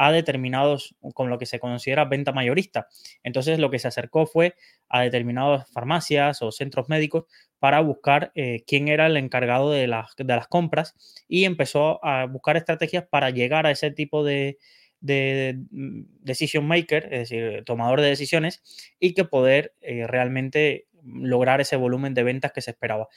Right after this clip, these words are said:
Básicamente, en la, tenía un objetivo de superar las ventas anuales un diez por ciento y en el trimestre ya había duplicado el objetivo de todo el año, en el primer trimestre. Imaginaros un chaval joven que le,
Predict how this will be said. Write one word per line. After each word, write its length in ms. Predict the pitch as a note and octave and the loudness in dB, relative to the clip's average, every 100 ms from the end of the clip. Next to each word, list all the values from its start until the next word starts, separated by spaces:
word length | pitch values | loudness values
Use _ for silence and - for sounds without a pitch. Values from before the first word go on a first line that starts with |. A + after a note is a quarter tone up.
| - - _ | -20 -20 _
Básicamente, 1000 | A#2+ C#3 C3+ C3 C#3+ E3+ E3+ F3+ D#3+ - | -16 -12 -8 2 2 4 0 0 0 0
en 120 | C3 A#2 | 0 0
la, 420 | A2+ G#2+ A2+ C3 B2+ _ _ _ | 0 -4 -8 -14 -20 _ _ _
tenía 340 | - C3 F3 D#3 | 0 2 4 4
un 120 | D#3+ | 2
objetivo 460 | D#3 D3+ F#3 F3+ D3 | -2 0 4 4 4
de 160 | B2+ | 2
superar 420 | - - B2 C#3+ | 0 -4 0 2
las 160 | D#3+ B2 | 4 2
ventas 320 | D3 D#3+ C#3+ | 0 -2 -2
anuales 320 | C#3 D3 E3 - | -2 2 2 0
un 120 | C3 | -2
diez 140 | D#3 - | -2 -2
por 140 | C3+ | -4
ciento 380 | - F3+ C#3+ D#3 - - _ _ | -2 -2 -2 -6 -12 -20 _ _
y 200 | F#3 F#3+ | 0 0
en 180 | C#3 B2 | 0 -2
el 160 | B2 A#2+ | -2 -2
trimestre 640 | A#2 C#3 G3 - D#3+ A3 | -2 0 0 0 -4 -2
ya 160 | C3 C#3+ | 4 4
había 220 | D#3 F3 | 6 6
duplicado 480 | D#3+ C3+ C3 D#3 E3 | 4 0 0 2 4
el 60 | E3 | 2
objetivo 440 | - B2+ E3+ F3 | 0 -2 2 2
de 80 | B2 | 2
todo 180 | D#3+ D#3 | 0 2
el 80 | E3+ | 2
año, 300 | F3 A2 - | 0 -6 -10
en 120 | B2+ | -6
el 100 | B2 | -4
primer 280 | A#2+ B2 C#3 | -4 -4 -4
trimestre. 340 | C#3 D3 F3+ A#2 | -4 -4 -4 -8
Imaginaros 480 | A2 B2+ B2 C#3+ | -10 -6 -4 -4
un 160 | D3 C#3 - - - - | -4 -6 -10 -20 -14 0
chaval 220 | C#3 C#3 | 2 6
joven 300 | D#3 D#3 D3 | 6 4 2
que 80 | A#2+ | 0
le, 360 | A2+ A2 G#2+ | 0 -2 -6